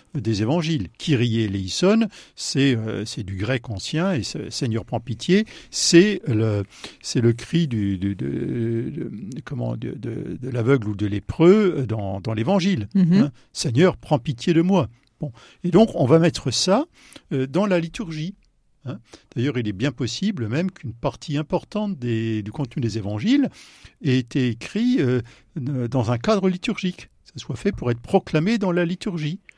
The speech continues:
Speaker 1: Les récits de la Passion sont sans doute, euh, écrits pour être, euh, euh, proclamés liturgiquement dans le cadre de la Semaine Sainte. Hein. Vous voyez, c'est, c'est,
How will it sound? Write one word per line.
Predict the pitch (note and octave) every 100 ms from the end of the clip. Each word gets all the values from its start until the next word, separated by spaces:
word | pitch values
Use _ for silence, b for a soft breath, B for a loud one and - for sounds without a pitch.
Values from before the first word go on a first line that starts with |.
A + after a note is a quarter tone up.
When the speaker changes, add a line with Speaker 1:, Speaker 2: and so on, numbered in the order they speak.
| b D3
Speaker 1:
Les |
récits | A#2 A#2+ -
de | A2+
la |
Passion | A2+ B2 A2+ D#3 G3+
sont | A3 C3+
sans | A2+ C#3 A2+
doute, | D#3+ A3 - C3+
euh, | A2 G#2 B B B F3
écrits | B2 - A3 A#3+
pour | - B2
être, | B2+ - - B2
euh, | A2 B B B -
euh, | A3 C#3 D3 - - - - - _
proclamés | - C3 - B2+ C3 G3+ A#3 G#3+ B2+
liturgiquement | A#2 B2+ F#3 E3+ A#2+ B2 - D#3 G3+ A3+
dans | C#3+
le | A#2
cadre | - F#3+
de | E3
la |
Semaine | D3+ F#3+
Sainte. | - D3+ D#3+ - _ _ _
Hein. | C#3
Vous | F3 - _ -
voyez, | D3+ F3
c'est, | E3+ - A#2+ A2 G#2 B B B B
c'est, | - - -